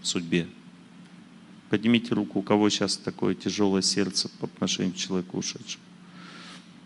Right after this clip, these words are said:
Вот это надо делать. Вы начали уже так делать, нет? Начали желать счастья, молиться? Когда вы это начали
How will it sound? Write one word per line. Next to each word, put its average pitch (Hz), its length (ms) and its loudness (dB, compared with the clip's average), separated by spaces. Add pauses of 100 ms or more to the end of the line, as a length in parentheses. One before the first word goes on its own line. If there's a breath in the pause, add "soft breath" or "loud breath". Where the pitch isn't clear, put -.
(360)
Вот 117 200 6
это 143 180 6
надо 131 280 4
делать. 117 320 2
Вы 120 80 8
начали 156 380 6
уже 123 200 2
так 98 200 0
делать, 95 280 0 (160)
нет? 127 160 2 (1200)
Начали 139 500 4 (180)
желать 107 340 4
счастья, - 420 0
молиться? 104 520 4 (880 loud breath)
Когда 113 320 6
вы 95 100 2
это 92 200 -2
начали 92 340 -2